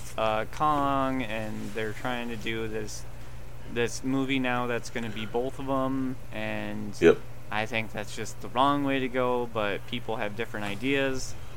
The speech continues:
Speaker 1: Um,
Speaker 2: You know, you know what I don't get is I wish they would have just scrapped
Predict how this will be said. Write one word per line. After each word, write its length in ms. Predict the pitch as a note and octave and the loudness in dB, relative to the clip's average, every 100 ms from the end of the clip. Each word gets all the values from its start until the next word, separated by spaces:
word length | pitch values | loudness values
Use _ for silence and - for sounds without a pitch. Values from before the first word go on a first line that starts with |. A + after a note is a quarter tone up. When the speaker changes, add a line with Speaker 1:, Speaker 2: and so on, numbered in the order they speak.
| - - - - - - - - - | -6 -6 -6 -6 -6 -6 -6 -6 -6
Speaker 1:
Um, 440 | G#2 G#2 G#2 A2 A#2 | -4 0 2 2 12
Speaker 2:
You 80 | |
know, 300 | E3 G4 F3 - - - - - - | 12 12 12 10 -2 -4 -6 -6 0
you 100 | C3+ | 4
know 80 | C#3+ | 10
what 240 | D3 D3+ | 12 12
I 100 | G#2 | 12
don't 220 | B2 A#2+ C3 | 12 12 12
get 280 | C#3 C#3 | 12 12
is 200 | G2 A#2 | 10 8
I 100 | - | 10
wish 240 | A#2+ C#3 - | 12 12 12
they 100 | F3 | 12
would 140 | B2 | 12
have 120 | A#2 A2 | 12 8
just 240 | - - | 6 8
scrapped 840 | - - E2+ F2 G2+ - - - | 6 6 10 12 12 12 10 0